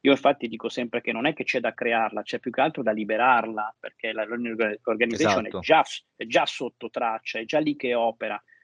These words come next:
Speaker 1: Più spesso noi la teniamo schiacciata dentro i vincoli organizzativi, ma se tu apri, se tu liberi, dai un po' di digitale, un po' di autonomia e tante challenge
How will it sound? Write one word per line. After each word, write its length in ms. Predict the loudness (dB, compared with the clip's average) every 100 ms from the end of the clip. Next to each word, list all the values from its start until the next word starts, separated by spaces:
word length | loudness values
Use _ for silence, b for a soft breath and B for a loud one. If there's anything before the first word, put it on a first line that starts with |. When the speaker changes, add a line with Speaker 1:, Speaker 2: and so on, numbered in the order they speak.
| b
Speaker 1:
Più 140 | -10
spesso 480 | -10 2 2 2 -2
noi 140 | -2 2
la 100 | 0
teniamo 360 | 0 -8 -8
schiacciata 640 | -10 -8 -10 -6 -4 -2 -4
dentro 340 | -8 -10 -10
i 60 | -8
vincoli 380 | -8 -6 -4 -2
organizzativi, 760 | -2 -4 -6 -6 -2 0 2
ma 240 | 2 0 -4 b b _
se 220 | -4 0
tu 180 | 6 8
apri, 320 | 8 6 0
se 140 | -8
tu 100 | -6
liberi, 440 | -2 -2 -2 -6 -4
dai 240 | 0 0
un 120 | 0 0
po' 140 | 0
di 100 | 0
digitale, 600 | -4 -4 -2 0 -2 -4
un 100 | -6
po' 160 | 0 2
di 80 |
autonomia 640 | 2 -2 -4 -4 -6 -8 -8
e 140 | -8
tante 360 | 2 2 2 -4
challenge 800 | 0 2 2 -4 -8 -10 -6 -6